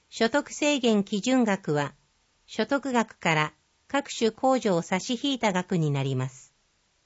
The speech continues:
なお、控除額は、所得税、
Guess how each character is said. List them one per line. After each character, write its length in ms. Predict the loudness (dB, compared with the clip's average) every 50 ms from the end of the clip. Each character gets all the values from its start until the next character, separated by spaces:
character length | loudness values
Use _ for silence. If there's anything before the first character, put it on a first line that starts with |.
| _ _ _ _ _ _ _ _ _ _ -2
な 200 | 0 2 4 4
お、 160 | 2 0 -2 _ _ _ _ _ _ 0
控 200 | 4 4 4 4
除 140 | 4 2
額 300 | 2 2 0 0 -2 -2
は、 200 | 0 -2 -2 -4 -8 _ _ _ _ _ _ _ _ _
所 220 | -6 -4 -2 0
得 260 | 0 0 0 0 -2
税、 380 | 0 0 2 2 0 0 -4